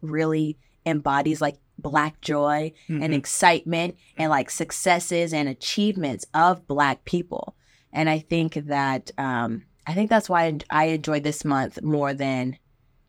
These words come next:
Speaker 1: any other month, because people can actually feel and embrace, like,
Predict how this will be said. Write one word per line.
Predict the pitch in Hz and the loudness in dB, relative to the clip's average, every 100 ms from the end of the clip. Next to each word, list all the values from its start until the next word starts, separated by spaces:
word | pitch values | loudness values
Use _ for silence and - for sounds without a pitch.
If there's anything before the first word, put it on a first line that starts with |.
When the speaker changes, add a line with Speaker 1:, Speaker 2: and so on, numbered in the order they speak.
| - | -2
Speaker 1:
any | 165 156 | 2 4
other | 143 135 135 | 4 4 2
month, | 123 95 - | 2 0 -4
because | 165 - 175 160 | -6 0 0 -2
people | - 180 170 | -4 -2 0
can | 165 170 | 0 -2
actually | - 151 143 - 147 135 135 _ _ _ | 0 -2 -2 -4 -2 -2 -4 _ _ _
feel | - - 185 175 160 147 143 - _ - | -16 -4 2 4 6 6 2 -2 _ -6
and | 156 151 | -2 0
embrace, | 143 139 139 143 127 - - | 0 0 0 0 -2 -4 2
like, | 135 123 - | 2 2 -2